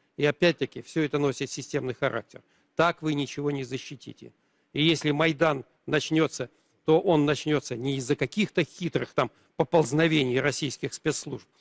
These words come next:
как они это дело пытаются обозначить, а скорее всего, что в предстоящую зиму, но это пока только всё под вопросом, но тем не менее есть существенный риск. Вот что значит удары по,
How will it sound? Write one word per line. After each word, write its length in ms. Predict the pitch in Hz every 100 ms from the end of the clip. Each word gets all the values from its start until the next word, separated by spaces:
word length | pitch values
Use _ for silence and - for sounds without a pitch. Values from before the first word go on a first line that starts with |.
| _ -
как 180 | 147
они 160 | 156 143
это 220 | 113 131
дело 240 | 120 127 117
пытаются 500 | 135 135 117 - 120
обозначить, 540 | 131 127 127 - 120 _ _ -
а 60 |
скорее 320 | 127 160 175 165
всего, 300 | 165 156 147
что 160 | 156
в 60 | -
предстоящую 600 | 147 - 160 156 - 143
зиму, 340 | 135 180 135 _ _ _ _
но 140 | 139 156
это 200 | 147 135
пока 240 | 147 143
только 240 | 151 131 139
всё 160 | 143
под 140 | - 135
вопросом, 520 | 151 190 180 - 123
но 80 | 135
тем 200 | 160 151
не 60 |
менее 200 | 147 139
есть 220 | 131 156 156
существенный 480 | 143 160 - 151
риск. 240 | 135 104 - _ _ _ _ -
Вот 160 | 147
что 180 | - 196
значит 380 | 147 147 - -
удары 440 | 127 165 156 151 _ _ _ -
по, 300 | 156 151